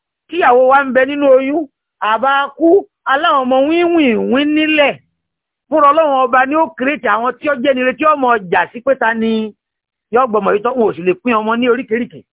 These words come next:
Pé wọ́n gbérí rẹ̀ sọ́dọ̀, gba kìíní sọ́dọ̀, ọba náà wà, nẹ́bí ò sí ń bẹ̀.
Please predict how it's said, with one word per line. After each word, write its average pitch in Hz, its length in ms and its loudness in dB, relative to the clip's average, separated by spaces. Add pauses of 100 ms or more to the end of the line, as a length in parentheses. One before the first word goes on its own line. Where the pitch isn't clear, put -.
(920)
Pé 240 40 2
wọ́n 202 220 0
gbérí 214 260 0
rẹ̀ 180 120 0
sọ́dọ̀, 240 220 -2
gba 190 120 0
kìíní 196 180 -8
sọ́dọ̀, 220 240 -2 (180)
ọba 196 180 0
náà 226 120 -4
wà, 190 180 0
nẹ́bí 233 200 -4
ò 208 100 2
sí - 160 -10
ń 220 100 -4
bẹ̀. 160 200 -4